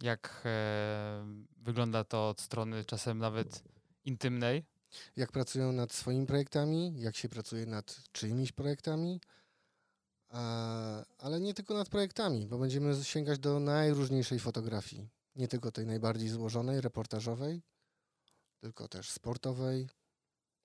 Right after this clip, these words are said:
Speaker 2: przyrodniczej.
Speaker 1: Sensualnej.
Speaker 2: Tak jest.
Speaker 1: <laughs> Czasem będziemy rozmawiali we dwójkę, czasem będzie nas troje, mm, z gościem.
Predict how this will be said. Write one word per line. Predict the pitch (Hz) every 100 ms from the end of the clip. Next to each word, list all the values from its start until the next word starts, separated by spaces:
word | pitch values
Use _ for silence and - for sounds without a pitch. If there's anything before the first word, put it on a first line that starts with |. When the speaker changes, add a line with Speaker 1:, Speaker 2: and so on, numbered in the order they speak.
| _ -
Speaker 2:
przyrodniczej. | - 113 117 123 120 123 127 127
Speaker 1:
Sensualnej. | - 127 - 123 107 98 101 107 - _ _
Speaker 2:
Tak | - 135 -
jest. | 123 - - _ _ -
Speaker 1:
<laughs> | - 151 110 131 151 131 - _ _ _ _ - - - - - - _ _ _ _ _ _ _ _ _
Czasem | - 151 170
będziemy | 156 143 139 131
rozmawiali | 127 127 123 120
we | 113 110
dwójkę, | 104 104 - 107 123 -
czasem | 123 127 117
będzie | 117 113
nas | 110 107 -
troje, | 110 101 101 123 143 -
mm, | 113 110 110 107
z |
gościem. | 110 107 - 113 131